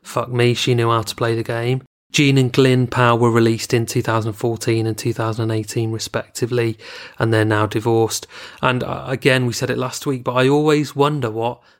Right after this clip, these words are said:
truly becomes of these people. So you've got somebody like, well, Jeffrey Lee and Clifford Pook, who were less involved in this. They've been out of prison for twenty-one years now, unless they've been back in for other stuff.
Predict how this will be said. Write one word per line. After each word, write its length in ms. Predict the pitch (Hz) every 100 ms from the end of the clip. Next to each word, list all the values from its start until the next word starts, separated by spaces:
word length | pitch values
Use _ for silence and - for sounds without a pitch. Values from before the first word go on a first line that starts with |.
| _
truly 420 | - - 143 135 110
becomes 520 | - - 123 120 113
of 120 | 107
these 360 | 127 120 113 -
people. 680 | 123 123 123 - 120 120 - - -
So 240 | - 139 127
you've 220 | 127 131
got 120 | 127
somebody 320 | - 123 120
like, 540 | 117 117 113 117 - -
well, 300 | 127 113 - _ _
Jeffrey 340 | - 139 - 123
Lee 420 | 123 123 123 123
and 140 | 120
Clifford 380 | 110 120 - 120
Pook, 320 | - 120 113
who 100 | 123
were 80 | 113
less 400 | 113 117 135 -
involved 460 | 127 113 110 104 123
in 100 | 117
this. 400 | 117 123 - - - - - -
They've 120 | - 151
been 140 | 170
out 140 | 170
of 80 | 151
prison 240 | - 139 135
for 80 |
twenty-one 520 | - - 139 135 123 120
years 360 | 135 156 139
now, 300 | 123 110 107
unless 280 | 110 117 -
they've 120 | 117
been 180 | - 113
back 300 | 110 110 -
in 140 | 120 110
for 140 | 123
other 140 | 120
stuff. 560 | 120 - 123 120 -